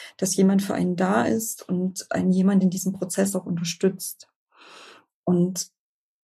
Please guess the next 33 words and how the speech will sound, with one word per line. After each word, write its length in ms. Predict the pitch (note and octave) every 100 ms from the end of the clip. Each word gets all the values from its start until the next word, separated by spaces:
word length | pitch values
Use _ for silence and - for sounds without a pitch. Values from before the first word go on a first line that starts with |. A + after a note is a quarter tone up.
| _ _
ich 100 | -
glaube, 180 | - F#3+
ich 80 | G3+
spreche 240 | - G3
jetzt 160 | G3 -
für 80 | G3+
Linda 320 | F3+ G3+ G3+
und 240 | F#3 A3
für 140 | A#3 G3
mich, 220 | G3 G3
die 100 | G3
Ermutigung 640 | F#3 F#3+ C4+ C#4 - G3
geht 300 | G3 G3 -
raus, 420 | E3 F#3+ G#3+ G#3+
dass 240 | - G3 -
auch 240 | G3+ G3+
wir 160 | G3 G3
Coaches, 1000 | - B3 D4 D4 - F3 F3 - - -
wir 180 | F3+ E3+
Trainerinnen, 1000 | - G#3+ A#3+ A#3+ G3 F3+ E3+ F3 E3+ F3
wir 100 | F3+
Beraterinnen, 720 | F#3 F3 G3+ C4+ G3 F3 F3
ja, 120 | F3
wir 80 | E3+
dürfen 500 | E3+ - G3+ C4 C4
unsere 300 | - F#3+ G3
blinden 340 | - G3+ G3 G3
Flecken 460 | - F#3+ - F#3
haben, 320 | F3 E3+ E3+
unsere 280 | E3+ - -
Begrenzungen, 840 | - F#3+ - F#3+ A3 A3+ F#3+ F3+ F#3
unsere 260 | F3+ E3+
Verletzungen. 880 | F3+ F3+ F#3+ A3+ - F#3 F#3 G3 G3